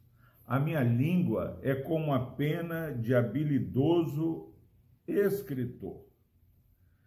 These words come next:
Louvado seja Deus por essa palavra preciosa.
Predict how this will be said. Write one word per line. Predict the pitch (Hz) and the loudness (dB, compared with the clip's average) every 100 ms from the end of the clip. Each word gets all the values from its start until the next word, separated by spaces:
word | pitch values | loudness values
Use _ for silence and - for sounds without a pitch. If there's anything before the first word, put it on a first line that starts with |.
| _ _ - | _ _ -6
Louvado | 123 127 151 151 | -2 2 2 2
seja | - 151 139 131 | -2 0 2 2
Deus | 123 151 147 - | 2 2 0 -2
por | 135 | -2
essa | 139 135 127 | 0 -2 -2
palavra | 131 131 135 123 - | 0 2 2 2 -2
preciosa. | - - 160 160 - 117 110 95 87 - | -4 -4 -2 -2 -2 -2 0 -2 -6 -10